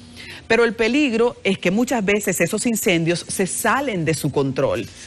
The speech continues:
Además de que ya en sí es un mal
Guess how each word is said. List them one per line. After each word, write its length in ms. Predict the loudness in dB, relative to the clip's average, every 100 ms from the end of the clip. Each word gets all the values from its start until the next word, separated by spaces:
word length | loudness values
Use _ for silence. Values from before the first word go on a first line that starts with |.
| -8
Además 400 | 0 2 2 2
de 100 | 2
que 160 | 2 2
ya 200 | 2 0
en 80 | 0
sí 320 | -2 0 -2 -2
es 180 | -4
un 200 | 0 2
mal 340 | 4 4 4